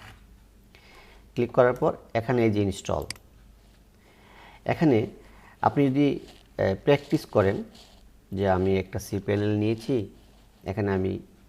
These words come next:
একটা পর একটা WordPress ইনস্টল দেব, প্র্যাকটিস করব, তাহলে আপনি এখানে একটা ফোল্ডারের নাম লিখে নিন। যেমন এখানে ডব্লিউপি লিখা আছে, আমি এখানে লিখে নিলাম এইচ এম ওয়ান, এ, তারপরে এইচ এম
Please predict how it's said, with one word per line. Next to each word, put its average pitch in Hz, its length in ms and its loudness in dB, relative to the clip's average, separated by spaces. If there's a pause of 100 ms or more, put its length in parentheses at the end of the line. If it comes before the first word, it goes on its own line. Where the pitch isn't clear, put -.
(200)
একটা - 480 -2 (200)
পর 101 120 4
একটা 92 300 0
WordPress 95 520 0
ইনস্টল 98 400 -6
দেব, 107 260 0
প্র্যাকটিস 98 380 -6
করব, 90 280 -8 (380)
তাহলে 107 260 0
আপনি 107 260 -2
এখানে 104 280 -6
একটা 120 160 -10
ফোল্ডারের 110 500 0
নাম 101 220 0
লিখে 87 260 -4
নিন। 82 240 -6 (440)
যেমন 92 260 -4 (420)
এখানে 104 220 -2
ডব্লিউপি 110 360 0
লিখা 117 240 -6
আছে, 131 220 -6
আমি 104 180 2
এখানে 104 220 -4
লিখে 104 200 -4
নিলাম 95 260 0
এইচ 104 320 -2
এম 107 200 0 (440)
ওয়ান, 92 200 2 (1700)
এ, 98 80 -6
তারপরে 107 420 2
এইচ 101 200 0
এম 104 120 0